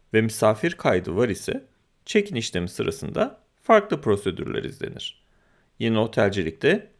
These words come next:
otelimizin sürekli konuklarını da repeat guest olarak adlandırıyoruz. Bu kısa bilgilendirmeden sonra gelin şimdi farklı senaryolara göre konuğun check-in işlemlerini yapalım.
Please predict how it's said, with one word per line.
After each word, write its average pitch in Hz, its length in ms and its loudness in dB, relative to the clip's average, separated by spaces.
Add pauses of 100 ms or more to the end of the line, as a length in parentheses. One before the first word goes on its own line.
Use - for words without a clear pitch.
otelimizin 107 560 0
sürekli 156 460 -4
konuklarını 87 600 -2
da 226 260 0 (320)
repeat 175 360 -4
guest 208 280 2
olarak - 440 0 (160)
adlandırıyoruz. - 880 -4 (1400)
Bu 135 120 0
kısa 165 340 0
bilgilendirmeden 104 840 2
sonra 95 560 -2 (300)
gelin 117 240 2
şimdi 104 420 2
farklı 113 420 0
senaryolara 95 680 0
göre 107 440 0 (220)
konuğun 107 520 0
check-in 127 300 -2
işlemlerini 85 600 -4
yapalım. - 420 -8